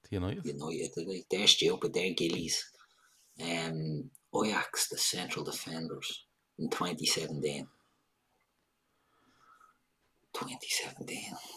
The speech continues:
Speaker 1: Oh, did your man play for Ajax? The fella that ended up at Chelsea and ended up at Real Madrid?
Speaker 2: Rudiger?
Speaker 1: Yeah, he didn't go there from
Speaker 2: No.
Speaker 1: there, did he? No.
Speaker 2: No, he was in Germany.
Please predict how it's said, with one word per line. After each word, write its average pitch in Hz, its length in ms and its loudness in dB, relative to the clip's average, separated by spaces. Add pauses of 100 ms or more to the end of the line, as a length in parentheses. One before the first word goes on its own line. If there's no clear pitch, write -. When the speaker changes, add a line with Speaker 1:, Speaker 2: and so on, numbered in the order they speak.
(260)
Speaker 1:
Oh, 107 580 4 (460)
did 110 160 0
your 117 100 4
man 151 300 4
play 143 220 4
for 143 240 2 (260)
Ajax? - 560 2 (260)
The - 80 -6
fella 110 220 4
that 110 120 4
ended 104 240 2
up 101 140 -2
at 104 140 -4
Chelsea 104 540 2
and 95 120 0
ended 95 240 0
up 95 140 0
at 90 160 2 (840)
Real 98 240 2
Madrid? 92 320 2 (1400)
Speaker 2:
Rudiger? 113 580 6 (1080)
Speaker 1:
Yeah, 92 220 0
he 92 120 -4
didn't 104 180 -2
go 98 180 2
there 95 140 2
from - 100 -4
Speaker 2:
No. 95 60 0
Speaker 1:
there, 95 160 0
did 98 100 -6
he? 107 80 -6 (360)
No. 101 200 0
Speaker 2:
No, 85 140 0
he 90 180 -2
was 85 120 -6
in 85 100 0
Germany. 85 520 0